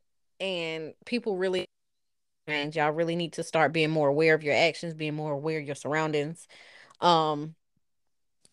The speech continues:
police brutality is real, but I'ma tell you, sticking together <laughs> will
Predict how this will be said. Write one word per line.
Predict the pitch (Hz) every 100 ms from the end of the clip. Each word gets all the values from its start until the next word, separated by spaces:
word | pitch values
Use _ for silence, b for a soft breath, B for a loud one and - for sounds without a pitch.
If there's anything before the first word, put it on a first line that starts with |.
| _
police | 214 208 220
brutality | 180 196 190 185 185 180 165
is | 160
real, | 180 - _ _ _ b b b 165
but | 185
I'ma | 180 175
tell | 196 196
you, | 190 185 190 185 170 -
sticking | - - 214 202
together | - 170 185 185 202 202 208 _ _ _ _ _
<laughs> | 196 220 233 160 - b b b b _
will | 170 185 175 160 -